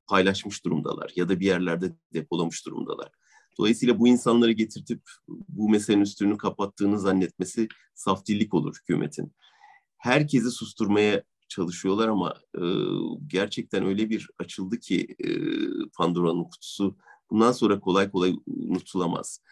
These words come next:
Susurluk'ta unutuldu dediler. Bakın hala her krizde biz Susurluk'u hatırlıyoruz ve bütün ilişkiler ağının hala ne kadar netleştiğini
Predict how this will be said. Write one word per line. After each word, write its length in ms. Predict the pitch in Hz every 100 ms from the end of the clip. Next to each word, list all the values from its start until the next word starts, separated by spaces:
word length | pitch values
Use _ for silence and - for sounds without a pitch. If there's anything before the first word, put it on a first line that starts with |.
| - _
Susurluk'ta 680 | - - 120 143 123 120 -
unutuldu 500 | 101 107 - 113 117
dediler. 460 | 101 82 101 101 110
Bakın 220 | 107 110
hala 500 | 113 117 101 90 101
her 240 | 104 113 110
krizde 440 | - 92 85 107 104
biz 140 | 104
Susurluk'u 480 | 98 - 95 92 80
hatırlıyoruz 600 | 73 76 71 - 87 92
ve 120 | 92
bütün 180 | - 107
ilişkiler 480 | 95 87 - 92 90
ağının 380 | 87 87 98 - - _
hala 280 | - 95 101
ne 180 | 95 92
kadar 340 | 95 95 92
netleştiğini 680 | 87 - 87 - 90 90